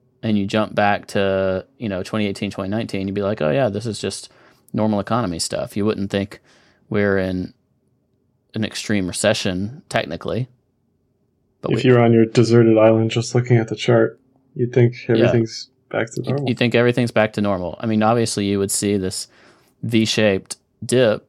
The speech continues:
Speaker 1: but you would think, like, "Oh, well, whatever that was is done for." And I just, my thing is, I don't know if that frames with reality.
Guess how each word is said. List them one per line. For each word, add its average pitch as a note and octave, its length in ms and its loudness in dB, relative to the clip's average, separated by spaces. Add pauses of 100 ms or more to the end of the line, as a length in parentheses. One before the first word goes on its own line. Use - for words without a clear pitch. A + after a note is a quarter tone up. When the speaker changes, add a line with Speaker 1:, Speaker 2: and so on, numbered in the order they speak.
Speaker 1:
but G#2+ 280 -2
you G2+ 180 0
would F#2+ 180 -2
think, G2+ 240 -4
like, F#2 300 -2
"Oh, C#3+ 220 -4
well, A2+ 140 -4
whatever C3 340 4
that C#3 200 4
was G2+ 280 0
is G2 140 -6
done G2 240 -2
for." G2 380 -4 (480)
And G#2+ 120 -2
I A2+ 60 2
just, A2+ 280 -2 (440)
my A#2+ 180 2
thing A#2+ 160 4
is, G#2 100 4
I G#2+ 80 6
don't G#2 140 4
know G2+ 100 6
if F#2+ 120 -2
that F#2+ 180 0
frames G2+ 440 0
with F#2+ 220 -2
reality. F2+ 640 0